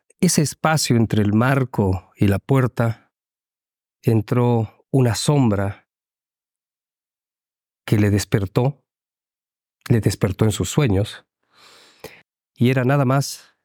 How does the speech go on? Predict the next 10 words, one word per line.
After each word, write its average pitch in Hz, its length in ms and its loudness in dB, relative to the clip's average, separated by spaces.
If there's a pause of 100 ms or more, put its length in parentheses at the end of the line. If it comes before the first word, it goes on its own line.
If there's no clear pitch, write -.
(100)
y 104 100 -2
nada 110 220 4
menos 107 360 2
que - 600 -2
el 101 220 2
diablo. 110 480 -2 (1900)
Pueden 117 300 0
llamarle 120 460 2
Lucifer, 131 680 0
Mefistófeles, 120 1300 -2